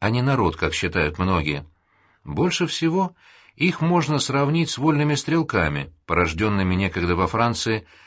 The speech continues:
Карлом седьмым, из набранных со всех земель французского королевства и способных носить оружие. По первому зову короля они обязаны были явиться в определенное для сбора место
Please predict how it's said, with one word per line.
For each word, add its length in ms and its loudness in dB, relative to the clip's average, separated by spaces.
Карлом 480 2
седьмым, 540 0
из 200 -4
набранных 500 0
со 140 0
всех 260 0
земель 320 0
французского 640 0
королевства 680 -2
и 100 -4
способных 680 0
носить 340 -2
оружие. 500 -2
По 140 0
первому 360 2
зову 300 2
короля 540 0
они 240 0
обязаны 460 0
были 180 2
явиться 400 0
в 60 2
определенное 840 -2
для 200 0
сбора 320 2
место 520 0